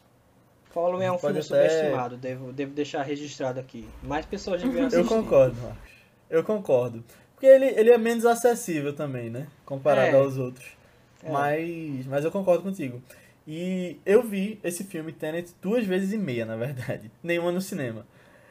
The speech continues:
Speaker 2: É porque eu vi, é, duas vezes todo, e aí da metade pro final eu vi mais uma vez com meu pai, porque da segunda vez que eu fui ver, eu vi com ele, ele dormiu no meio. Aí no outro dia ele foi terminar, eu terminei junto com ele.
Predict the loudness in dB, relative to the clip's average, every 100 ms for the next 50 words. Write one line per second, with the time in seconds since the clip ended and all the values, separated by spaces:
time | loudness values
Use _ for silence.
0 | _ _ 2 2 2 -2 2 4 4 0
1 | -4 -2 -2 -2 -2 -4 -8 -10 _ _
2 | _ _ -8 -4 -2 -4 -6 -6 -8 -6
3 | -6 -8 -12 -2 2 2 2 2 2 2
4 | 0 2 2 2 -2 0 0 0 -2 0
5 | 0 0 -2 -4 -6 2 0 0 -8 -6
6 | -6 -4 -4 -6 0 0 0 -4 -4 -8
7 | -12 -10 -6 -4 -6 -8 -4 -2 -4 -4
8 | -4 -6 -6 -10 -8 -8 -8 -12 _ _
9 | _ _ -10 -8 -6 -8 -8 -6 -4 0
10 | 2 2 2 2 2 2 0 -4 -4 -6
11 | -8 -6 -4 -4 -8